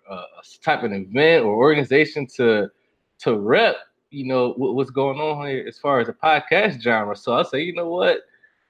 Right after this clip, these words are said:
I, I'm a, you know, try to create an event or something to where we highlight those podcasts." So I said, "You know what? Let's do an, uh, award show." So that's when I reached out, you know, to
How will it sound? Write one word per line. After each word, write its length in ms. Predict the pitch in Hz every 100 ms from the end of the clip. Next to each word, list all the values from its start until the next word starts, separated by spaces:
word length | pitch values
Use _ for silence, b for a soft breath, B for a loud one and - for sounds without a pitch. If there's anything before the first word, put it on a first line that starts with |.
| -
I, 280 | 123 - 170
I'm 120 | 190
a, 480 | 135 113 110 101 - _ _ _ _ -
you 120 | 135
know, 440 | 135 120 113 107 - _ _ _ _ _ _ _ _ _
try 180 | - 151
to 60 | 143
create 300 | - 156 143
an 80 | 117
event 420 | 98 147 190 165 -
or 100 | 120
something 400 | - 143 123 120 117
to 120 | 131
where 500 | 120 127 123 117 113 -
we 120 | 123
highlight 760 | - 143 160 160 123 113 110 - _ _ _ -
those 220 | 123 117
podcasts." 640 | - 160 156 - 120 110
So 140 | - 117
I 40 |
said, 300 | 117 120 113 127
"You 60 |
know 100 | 156
what? 100 | 147
Let's 140 | 151 151
do 240 | 156 156
an, 100 | 151
uh, 200 | 135 123 101
award 420 | 101 160 170 -
show." 200 | 127 107
So 220 | - 113
that's 220 | 123 123
when 100 | 123
I 40 | 120
reached 280 | 123 123 127
out, 340 | 123 120 - b b b b -
you 80 | 131
know, 140 | 127
to 360 | 123 143 131